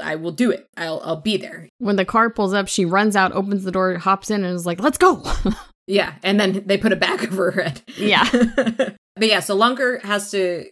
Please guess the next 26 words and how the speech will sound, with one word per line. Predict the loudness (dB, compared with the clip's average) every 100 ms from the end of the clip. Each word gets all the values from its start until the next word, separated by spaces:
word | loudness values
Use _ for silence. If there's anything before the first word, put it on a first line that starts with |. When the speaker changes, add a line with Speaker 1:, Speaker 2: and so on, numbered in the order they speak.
| -8
Speaker 1:
go | -2 -2
get | -2 -2 -2 -2
Tresselaine. | -4 -6 -6 -8 -6
He's | -8 -10
bringing | -8 -8 -6
her | -8
back. | -4 -4 -4 -10 _ _ 0
Everything | 2 2 0 -2 -2 -2 -4 -6 -10 -16 _ _ -4
all | 0 0 0 -4
comes | -4 -2 0 -2
together | -2 -2 0 0
at | -2 -4 -6
this | -6 -6 -8
warehouse | -2 0 0 -4 -10 -12 -14
that | -8 -8 -8
Crick | -6 -6 -6
has | -10 -12 -12 _
bought | -12 -12 -16 _
that's | -10 -8
in | -10
this, | -10 -10
like, | -8
abandoned | -8 -6 -6 -6 -8
area | -8 -10 -10 -12
of | -12
town. | -12 -10 -8 -10 -12